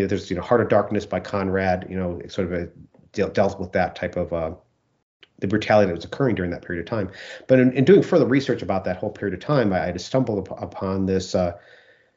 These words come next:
this gentleman, uh, Reverend William Shepard. He was a, uh, black missionary, uh, out of Alabama who went to, uh, the Congo to start a missionary. And he was basically armed with only with, like, a,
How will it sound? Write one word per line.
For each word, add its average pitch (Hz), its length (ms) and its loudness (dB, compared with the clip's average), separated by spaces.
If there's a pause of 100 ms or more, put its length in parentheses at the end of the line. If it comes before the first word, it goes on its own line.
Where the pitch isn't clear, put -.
(140)
this - 140 -2
gentleman, 123 400 4
uh, 87 240 0 (760)
Reverend 120 320 4 (140)
William 120 320 0
Shepard. 151 560 -4 (320)
He 101 180 -4
was 95 360 0
a, 92 240 -2
uh, 87 260 -2
black 107 420 -2
missionary, 123 560 0 (260)
uh, 87 260 -4 (340)
out 98 120 -2
of 92 120 -6
Alabama 101 560 0
who 113 120 -4
went 95 260 -4
to, 95 260 -2
uh, 87 200 -2 (760)
the 104 60 -14
Congo 117 300 4
to - 60 -4
start 98 260 0
a 92 140 -4
missionary. 127 420 -2 (440)
And 110 580 4
he 92 240 -10
was 110 160 0
basically 123 380 2
armed 117 200 2
with 110 80 2
only 120 200 4
with, 107 100 -2
like, 98 100 -2
a, 90 80 -10